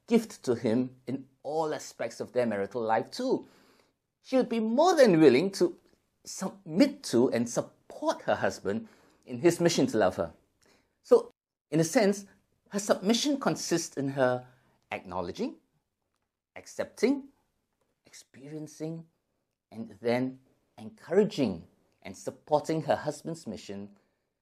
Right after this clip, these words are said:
to love her as Christ loves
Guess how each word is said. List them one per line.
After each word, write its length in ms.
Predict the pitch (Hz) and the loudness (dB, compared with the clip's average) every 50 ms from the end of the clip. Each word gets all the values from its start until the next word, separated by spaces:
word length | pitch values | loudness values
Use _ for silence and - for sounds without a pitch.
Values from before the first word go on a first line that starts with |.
| _ _ | _ _
to 80 | - 123 | -12 -10
love 320 | 110 107 117 127 123 127 - | -6 -2 0 0 -2 -2 -8
her 260 | 87 85 85 90 - _ _ _ _ _ _ | -10 -10 -10 -14 -18 _ _ _ _ _ _
as 140 | - 98 - | -18 -18 -18
Christ 480 | - - - 117 113 113 117 - - _ _ - | -18 -20 -14 -12 -12 -12 -12 -14 -18 _ _ -18
loves 500 | 90 98 98 101 98 98 - - - | -12 -6 -2 -2 -2 -2 -2 -8 -20